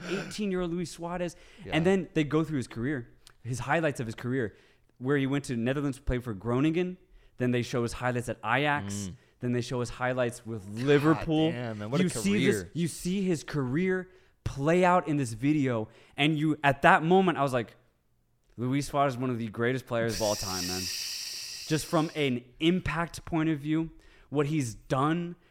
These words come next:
Speaker 1: for Liverpool,
Speaker 2: I think so.
Speaker 1: what he's
Speaker 2: Yeah.
Speaker 1: done throughout his career,
Speaker 2: For
Speaker 1: the,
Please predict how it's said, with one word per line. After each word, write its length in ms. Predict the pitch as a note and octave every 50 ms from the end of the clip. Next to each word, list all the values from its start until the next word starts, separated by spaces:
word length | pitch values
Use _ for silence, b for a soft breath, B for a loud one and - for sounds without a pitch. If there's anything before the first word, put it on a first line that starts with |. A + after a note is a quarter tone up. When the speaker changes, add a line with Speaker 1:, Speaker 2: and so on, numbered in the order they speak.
| b b
Speaker 1:
for 200 | - C#3 C3 A2
Liverpool, 680 | G#2 G#2+ A#2+ C#3+ D#3 D#3 F#3 E3+ - - F3+ F3 F#3 G3
Speaker 2:
I 60 | -
think 180 | - E3 D#3
so. 240 | - - C#3+ F3 D#3+ A2+
Speaker 1:
what 160 | C3 D3+ D#3+
he's 120 | D#3 D#3+ C#3+
Speaker 2:
Yeah. 80 | C3 B2
Speaker 1:
done 520 | - D3 D3 D#3 D#3+ D#3+ D#3+ D#3+ D#3+ D#3 - b b b b b -
throughout 220 | - D3+ D3 C#3
his 100 | C3+ B2
career, 540 | - - D3 C3+ A#2+ C3 D3 E3 F3 F3 E3+
Speaker 2:
For 140 | - C3+ -
Speaker 1:
the, 80 | -